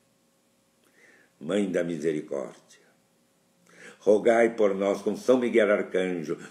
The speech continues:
todas as virtudes do céu e todos os santos, junto a vosso Santíssimo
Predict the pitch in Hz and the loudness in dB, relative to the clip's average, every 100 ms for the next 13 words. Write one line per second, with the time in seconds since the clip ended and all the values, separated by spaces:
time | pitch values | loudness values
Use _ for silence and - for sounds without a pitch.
0 | - - 131 123 110 113 90 113 95 123 | -6 2 4 4 2 0 0 -2 0 -2
1 | 113 104 87 107 - 90 90 95 98 - | -2 -2 -2 -2 0 2 2 2 -2 0
2 | 123 139 117 123 107 107 98 92 - 92 | 2 2 2 0 0 2 2 0 -6 -8
3 | - - - - 87 95 120 107 - 92 | -8 -18 -16 -10 -4 2 2 0 0 0
4 | - - - - 95 101 101 - 90 - | -2 -16 -8 -4 2 2 2 -4 -8 -8
5 | - _ - - - - 101 95 - _ | -12 _ -20 -18 -8 -2 -2 -2 -12 _
6 | - 135 113 - - 90 82 - | -6 -4 -4 -10 -8 -6 -6 -8